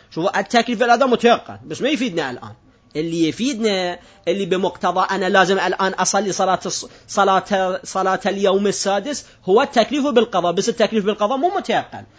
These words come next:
لأنه إيش وقت أنا أتيقن بالتكليف بالقضاء؟ إذا كنت أتيقن بأنه أنا ما مصلي في اليوم السادس، بس أنا شاك. إلى هنا اتضح. الشيخ يقول لا،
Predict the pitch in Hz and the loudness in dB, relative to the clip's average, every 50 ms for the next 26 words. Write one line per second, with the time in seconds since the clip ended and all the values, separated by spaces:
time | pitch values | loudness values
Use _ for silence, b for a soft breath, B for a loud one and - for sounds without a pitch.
0 | b b - 170 180 196 240 262 240 226 202 - 269 311 311 330 262 - 269 311 | b b -6 -4 -2 -2 -2 -2 -2 -2 -2 0 -2 -2 0 -2 -2 0 0 0
1 | 285 214 262 262 - 277 269 247 262 - 254 247 240 220 240 - - - 226 220 | 0 -2 -4 -4 -2 0 -2 -2 0 -2 -2 -2 -2 -2 -4 -4 -2 -2 -2 -2
2 | - 220 226 196 214 208 196 180 - 185 165 165 160 147 - - 240 233 233 196 | -2 -4 -6 -4 -2 -2 -2 -2 -2 -2 -2 0 -2 -2 0 0 2 4 4 2
3 | 170 - - 233 254 220 - 196 170 156 - - 220 247 - - 190 175 170 170 | 2 0 -2 -2 -2 -2 -2 -2 -2 -2 0 0 -2 0 0 -2 -4 -2 -2 -2
4 | 185 233 240 - - 226 254 269 254 233 277 302 302 269 226 - - 233 220 220 | 0 0 0 0 0 0 0 2 2 4 4 4 4 4 2 2 2 2 2 2
5 | 208 196 165 - B B - - 214 208 202 214 233 247 262 285 311 320 311 - | 0 -2 -4 -6 B B -4 0 2 2 4 8 8 10 10 8 6 4 0 -6
6 | _ _ _ _ _ _ _ _ - 156 151 - - 151 117 110 104 - 110 - | _ _ _ _ _ _ _ _ -8 -8 -8 -8 -10 -12 -12 -12 -14 -18 -20 -20
7 | - 135 123 - 165 208 202 - 220 - 269 - - - - _ _ _ _ _ | -18 -14 -10 -8 -6 -6 -4 0 0 0 0 -2 -6 -12 -20 _ _ _ _ _
8 | _ - - - _ _ _ - - - - _ - 139 156 156 156 175 180 165 | _ -20 -20 -20 _ _ _ -20 -20 -20 -20 _ -12 -10 -8 -6 -6 -4 -4 -6
9 | 147 131 - - 160 147 147 127 113 120 117 107 104 _ _ _ b b b b | -6 -6 -6 -6 -6 -4 -4 -6 -8 -10 -14 -20 -20 _ _ _ b b b b
10 | b b b b b - 349 403 392 - - 349 302 - 254 208 - - 220 180 | b b b b b -8 -8 -8 -8 -8 -10 -10 -8 -8 -8 -8 -6 -4 -4 -4
11 | 127 107 95 | -4 -6 -10